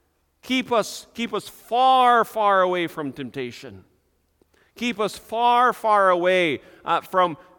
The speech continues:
occasions or, or, or circumstances or, or events in which we might be compromised or tempted to compromise. Keep us far from situations in which we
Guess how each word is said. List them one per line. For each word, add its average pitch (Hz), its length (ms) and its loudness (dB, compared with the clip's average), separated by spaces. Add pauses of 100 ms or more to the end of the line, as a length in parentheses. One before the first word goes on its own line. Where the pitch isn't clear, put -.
(540)
occasions 180 1160 -6 (160)
or, 160 160 0
or, 165 260 0
or 180 220 -4
circumstances 156 1500 -6 (160)
or, 180 180 -2
or 196 300 0
events 185 960 -4 (160)
in 180 140 -2
which 190 260 0
we 196 120 -2
might 190 260 -2
be 175 80 -10
compromised 196 1040 -2
or 165 100 -4
tempted 220 500 -4
to 160 80 -8
compromise. 139 1200 -10 (1300)
Keep 240 220 -4
us 220 180 -4
far 233 520 2
from 185 440 0
situations 202 1040 -6
in 170 80 -4
which 180 280 -4
we 170 320 -4